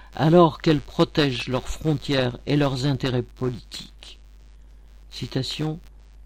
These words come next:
Personne ne peut faire chanter l'Union européenne »,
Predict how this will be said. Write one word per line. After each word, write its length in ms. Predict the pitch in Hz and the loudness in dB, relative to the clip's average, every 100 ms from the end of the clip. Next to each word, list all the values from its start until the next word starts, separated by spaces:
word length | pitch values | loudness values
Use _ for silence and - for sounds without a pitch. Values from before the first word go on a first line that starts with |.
| - | 0
Personne 600 | 190 196 - 208 202 180 | 0 2 -2 0 2 2
ne 80 | |
peut 200 | 160 165 | 0 0
faire 240 | 160 170 - | 0 -2 -2
chanter 500 | - 170 - 185 190 | -2 -2 2 4 4
l'Union 400 | 170 160 165 180 | 4 0 2 4
européenne », 720 | 165 170 170 160 127 95 | 4 2 4 4 2 -2